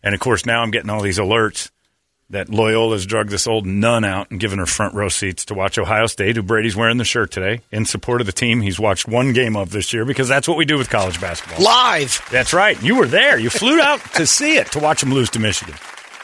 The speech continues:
Speaker 2: Yep.
Speaker 1: Uh, immediately, and I don't know how you guys feel about it, uh, when they drag an old lady or a cripple or something out to the front row and say they're the magic good luck charm for this team. 'Cause a couple years ago, remember that, uh,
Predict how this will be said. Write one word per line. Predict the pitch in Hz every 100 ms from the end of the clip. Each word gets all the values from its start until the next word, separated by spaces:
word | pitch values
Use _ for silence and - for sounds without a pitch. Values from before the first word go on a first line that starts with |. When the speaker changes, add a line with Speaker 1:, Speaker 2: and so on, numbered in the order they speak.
| - - - 113
Speaker 2:
Yep. | 120 143 156 160
Speaker 1:
Uh, | - - -
immediately, | 170 254 254 135 110
and | 107
I | 151
don't |
know | 151
how | 127
you | 120 127
guys | 110 90
feel | - 98 87
about | 82 76
it, | 78 _ _ _ _
uh, | 117
when | 110 123
they | 120
drag | 131 170 147
an |
old | 131 160 147
lady | 143 143
or | 123 92
a |
cripple | - 147 123 127 110
or | 87
something | 82 151 127 131 117 _ _ _ _
out | 120 127
to | 117
the |
front | 107 135 113
row | 113 117 113
and | 101
say | - 110
they're | 107 104
the |
magic | 98 104 107 101 90
good | 113 101
luck | 104 101
charm | - 104 104
for | -
this | 98 90
team. | - 98
'Cause | 104 107
a |
couple | 110 147 120
years | 120 110
ago, | 107
remember | 107 107
that, | 101 92 - _ _ _ _
uh, | 98 92